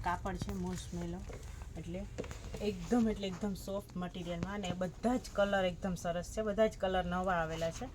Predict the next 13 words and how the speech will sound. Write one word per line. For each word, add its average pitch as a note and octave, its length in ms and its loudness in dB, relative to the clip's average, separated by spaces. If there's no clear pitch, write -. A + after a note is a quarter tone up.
આખું A3 220 4
યુનિક G#3+ 380 4
કલેક્શન F3 480 0
છે. C4 160 -2
દર G#3 240 4
વખતે G#3+ 300 2
જે G3 160 0
કલર G3+ 300 4
રેગ્યુલર G3+ 460 2
આવતા G#3+ 300 4
હોય F#3 140 2
એ F#3 220 -2
કલર G3+ 320 0